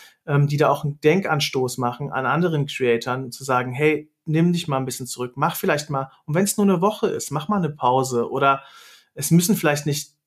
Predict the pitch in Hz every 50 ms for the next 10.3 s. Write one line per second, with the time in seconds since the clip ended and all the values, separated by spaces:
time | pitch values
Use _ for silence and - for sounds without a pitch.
0 | _ - - - 170 156 151 151 156 151 151 156 143 147 143 139 139 135 135 -
1 | 143 160 202 202 - 160 135 127 123 127 131 131 - - 123 120 - - - 135
2 | 135 - 151 147 - 156 156 175 190 170 147 147 - - - 156 147 165 151 147
3 | 147 - 170 147 147 - - 156 151 147 160 175 180 160 139 127 123 - - -
4 | - - - - _ _ - 147 151 180 180 - 196 - 156 143 135 131 131 131
5 | 127 127 123 117 117 - - 123 120 123 123 120 120 123 120 117 117 117 120 117
6 | 123 139 156 165 160 - - 180 180 175 170 165 151 143 147 143 139 131 - -
7 | 131 - - 143 131 - - 127 - - 156 156 156 143 127 131 127 - 123 143
8 | 143 147 175 175 180 180 165 147 - 147 123 - 151 147 143 - - - _ _
9 | _ _ _ 175 147 139 139 135 120 123 160 214 - - - - 208 214 - -
10 | - 233 247 247 - -